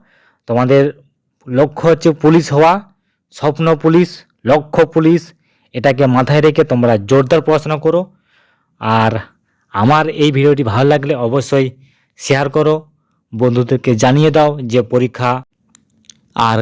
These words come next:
কয়েকদিন বাকি, পরীক্ষা কিন্তু এই দু মাসের মধ্যে হবে।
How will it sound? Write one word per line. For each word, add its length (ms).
কয়েকদিন 440
বাকি, 320
পরীক্ষা 260
কিন্তু 320
এই 180
দু 160
মাসের 280
মধ্যে 260
হবে। 260